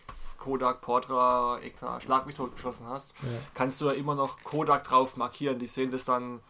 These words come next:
Speaker 1: ähm, schon.
Speaker 2: Hast du schon mal da eine Resonanz bekommen irgendwie? Oder, das, oder haben die mal, ähm,
Speaker 1: Ah, ja,
Speaker 2: drauf
Speaker 1: ich,
Speaker 2: reagiert oder so, geliked
Speaker 1: ja,
Speaker 2: oder
Speaker 1: also
Speaker 2: so?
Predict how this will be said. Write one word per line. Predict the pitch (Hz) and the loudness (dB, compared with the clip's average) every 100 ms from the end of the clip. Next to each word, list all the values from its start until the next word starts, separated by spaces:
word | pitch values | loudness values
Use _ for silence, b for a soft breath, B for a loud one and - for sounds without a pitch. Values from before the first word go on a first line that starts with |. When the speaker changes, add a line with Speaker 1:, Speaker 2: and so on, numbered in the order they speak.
| B B B B B - | B B B B B -6
Speaker 1:
ähm, | 123 120 123 | -4 -2 -4
schon. | 113 - 156 123 104 | -4 2 2 2 -2
Speaker 2:
Hast | 135 | -2
du | |
schon | 165 165 | 0 0
mal | |
da | 151 143 | 0 0
eine | 135 127 | 0 0
Resonanz | 127 120 165 | -2 -2 -4
bekommen | - 156 196 | -6 -6 -4
irgendwie? | 185 180 208 | -4 -6 -4
Oder, | 143 131 | -2 -2
das, | 123 127 143 | -2 -4 0
oder | 139 | 0
haben | 123 147 | 2 2
die | |
mal, | 139 131 135 135 | 2 0 -2 -2
ähm, | 120 | 0
Speaker 1:
Ah, | 123 143 | 0 2
ja, | 185 | 2
Speaker 2:
drauf | 196 | 2
Speaker 1:
ich, | - | 4
Speaker 2:
reagiert | 131 120 143 220 | 2 4 0 0
oder | 233 180 | 0 0
so, | 135 | 0
geliked | 117 131 180 | 0 0 2
Speaker 1:
ja, | |
Speaker 2:
oder | 190 | 2
Speaker 1:
also | 147 160 | 2 0
Speaker 2:
so? | 151 | -2